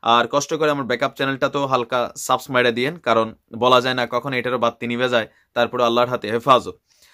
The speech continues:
দর্শক, ভালোবাসা সকলের প্রতি অবিরাম, but ভালোবাসার এই মানুষগুলোর উদ্দেশ্যে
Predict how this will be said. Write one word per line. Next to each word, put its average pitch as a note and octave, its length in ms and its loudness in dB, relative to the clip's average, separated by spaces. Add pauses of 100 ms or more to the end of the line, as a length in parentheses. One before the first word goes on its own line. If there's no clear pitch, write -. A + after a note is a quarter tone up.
(340)
দর্শক, E3 220 6
ভালোবাসা F3+ 480 6
সকলের E3 340 -2
প্রতি E3+ 220 -4
অবিরাম, E3+ 320 0
but D3+ 180 0
ভালোবাসার E3+ 460 0
এই F3+ 60 -2
মানুষগুলোর E3+ 500 -2
উদ্দেশ্যে A2+ 380 -4